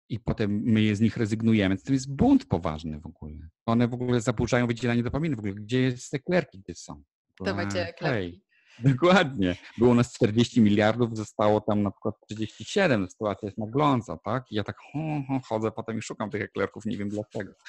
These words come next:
Speaker 1: Więc nawet z tego powodu jest ciężko, że ta nasza załoga statku, która na, na nas siedzi i próbuje dojść do ładu, a te bakterie przecież odpadają za jakość skóry, potem i tak dalej, i tak dalej. Są wiele historii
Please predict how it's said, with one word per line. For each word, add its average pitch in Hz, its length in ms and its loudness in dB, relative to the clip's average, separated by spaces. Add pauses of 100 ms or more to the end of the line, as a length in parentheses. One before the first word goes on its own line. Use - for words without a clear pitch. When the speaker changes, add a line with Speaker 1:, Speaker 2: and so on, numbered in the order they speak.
(440)
Speaker 1:
Więc 120 200 -4
nawet 127 300 -2
z - 120 -18
tego 240 200 -2
powodu 117 420 0
jest 95 240 -2
ciężko, 104 240 -4
że 98 80 -6
ta 117 120 -4
nasza 110 280 0
załoga 113 420 4
statku, 107 500 -4
która 92 280 -4
na, 90 140 -2
na 92 300 -4
nas 87 260 -8
siedzi 87 420 0
i 87 60 -4
próbuje 95 500 0
dojść 85 220 -2
do 90 100 0
ładu, 78 400 0
a 90 80 2
te 92 120 -6
bakterie 85 380 -6
przecież - 220 -20
odpadają 80 760 -14
za 80 100 -10
jakość - 340 -16
skóry, 92 400 -8
potem 80 220 -14
i 78 60 -16
tak 82 160 -16
dalej, 76 200 -16
i - 20 -20
tak - 200 -20
dalej. 76 220 -12
Są - 160 -16 (160)
wiele 78 200 -8 (240)
historii - 540 -20